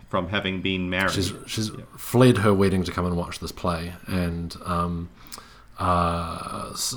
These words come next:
Speaker 2: s-, is it Burbage or is it, um, it's Burbage and who, who was kind of moving through the audience for some other reason, right? And he happens to s-,
Speaker 1: Yeah, he
Speaker 2: happens to
Speaker 1: sees her.
Speaker 2: spot her.
Speaker 1: Yeah, he spots her and
Speaker 2: Happens to s-, happens to spot her, and, um, uh, you know, she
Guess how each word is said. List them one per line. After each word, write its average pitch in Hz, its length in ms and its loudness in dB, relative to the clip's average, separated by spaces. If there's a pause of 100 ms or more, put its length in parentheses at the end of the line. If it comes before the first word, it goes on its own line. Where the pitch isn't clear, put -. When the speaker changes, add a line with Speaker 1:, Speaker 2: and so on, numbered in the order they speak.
Speaker 2:
s-, - 160 -8
is 117 140 0
it 92 100 -2
Burbage 151 400 6
or 123 120 4
is 104 120 2
it, 95 160 2 (120)
um, 95 640 2 (160)
it's - 100 -12
Burbage 131 380 4
and 92 180 4
who, 98 220 0
who 95 180 -2
was 92 240 -2 (200)
kind 101 140 0
of 92 60 4
moving 98 260 6
through 95 180 0
the 90 100 4
audience 87 300 2
for - 80 -4
some 90 220 4
other 90 160 2
reason, 85 360 0
right? 82 140 -2
And 95 100 -6
he 85 40 -2
happens 90 260 -2
to 92 40 -4
s-, - 140 -4
Speaker 1:
Yeah, 139 260 10
he 135 140 4
Speaker 2:
happens 123 40 2
to 131 140 2
Speaker 1:
sees 127 180 2
her. 98 180 4
Speaker 2:
spot - 40 -2
her. 85 160 0
Speaker 1:
Yeah, 104 140 2
he 98 140 0
spots - 380 -2
her 90 220 -2
and 90 120 -6
Speaker 2:
Happens 101 240 2
to - 60 0
s-, - 180 0
happens 104 320 0
to 98 60 -2
spot - 380 2
her, 82 280 0
and, 85 440 -2
um, 85 400 -4 (920)
uh, 101 200 0
you 101 100 2
know, 87 120 2
she 87 260 -2